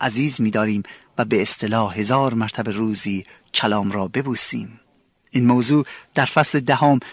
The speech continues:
از آیه بیست و شش الی سی و نه برای ما بازگو گردیده است. و اخطار ششمی که این رساله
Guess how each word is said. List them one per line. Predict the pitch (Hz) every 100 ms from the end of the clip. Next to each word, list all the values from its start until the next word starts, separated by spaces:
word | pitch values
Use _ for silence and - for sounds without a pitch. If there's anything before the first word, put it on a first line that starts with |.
| -
از | - 147
آیه | 143 135
بیست | 120 123 -
و |
شش | 127 - - -
الی | 127 117
سی | - 120
و |
نه | 110 107 - - -
برای | 120 110
ما | 107 104 98
بازگو | 113 104 -
گردیده | 98 92 90 - -
است. | - - - _ _ _ _ -
و | 113
اخطار | 117 - 127 127
ششمی | 123 - - 135 139
که | -
این | 135 135
رساله | 131 - 131 135 131